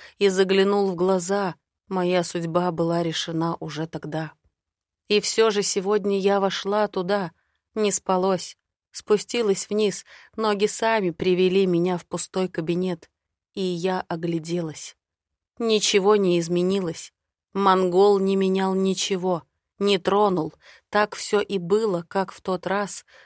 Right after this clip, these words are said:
когда меня бросили к ногам Кровавого.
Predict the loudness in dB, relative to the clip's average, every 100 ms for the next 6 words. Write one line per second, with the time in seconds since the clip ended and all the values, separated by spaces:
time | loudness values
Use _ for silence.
0 | _ -2 -2 2 2 2 2 2 0 0
1 | -2 -4 -4 -4 -2 -2 0 0 -2 -6
2 | -6 -4 -4 -6 -8 -12